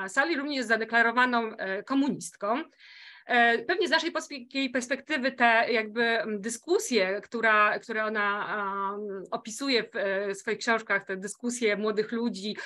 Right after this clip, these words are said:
o komunizmie gdzieś w Irlandii, one mogą nas troszkę bawić, bo absolutnie nasza <laughs> perspektywa jest odmienna zgoła. E,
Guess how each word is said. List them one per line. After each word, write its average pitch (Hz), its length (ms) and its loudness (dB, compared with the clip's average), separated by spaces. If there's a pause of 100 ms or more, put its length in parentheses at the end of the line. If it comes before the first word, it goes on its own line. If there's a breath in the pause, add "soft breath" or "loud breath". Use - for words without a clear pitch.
(140 loud breath)
o 202 80 -8
komunizmie 226 720 0
gdzieś 208 240 -6
w 208 40 -4
Irlandii, 226 320 4
one 269 100 2
mogą 302 200 2
nas 302 120 0
troszkę 302 240 -4
bawić, 180 440 2
bo 202 80 -2
absolutnie 240 420 -4
nasza 262 220 4
<laughs> 277 160 2
perspektywa 339 540 4
jest 240 220 0
odmienna 233 600 4
zgoła. 190 480 2 (640 loud breath)
E, 240 380 8